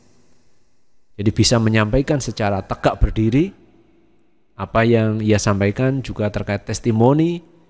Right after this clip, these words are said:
pelayanan di Rumah Sakit Umi, semua dalam keadaan baik. Nah, apakah ini termasuk menyebarkan berita bohong dan menimbulkan keonaran?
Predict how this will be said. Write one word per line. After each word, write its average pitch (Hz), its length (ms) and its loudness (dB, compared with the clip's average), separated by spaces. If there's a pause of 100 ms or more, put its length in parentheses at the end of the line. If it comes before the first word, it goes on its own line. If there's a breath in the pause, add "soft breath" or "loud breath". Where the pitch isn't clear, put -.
(240)
pelayanan 104 480 0
di 113 120 2
Rumah 95 200 0
Sakit 98 320 -2
Umi, 139 400 0 (360)
semua 107 360 0
dalam 92 320 0
keadaan 87 320 -4
baik. 82 280 -10 (960)
Nah, 82 200 -2
apakah 113 280 -2
ini 139 480 2 (160)
termasuk 98 560 -2 (240)
menyebarkan 101 560 -6
berita 98 240 -2
bohong 120 480 0
dan 156 320 0
menimbulkan 127 480 -2
keonaran? 101 640 0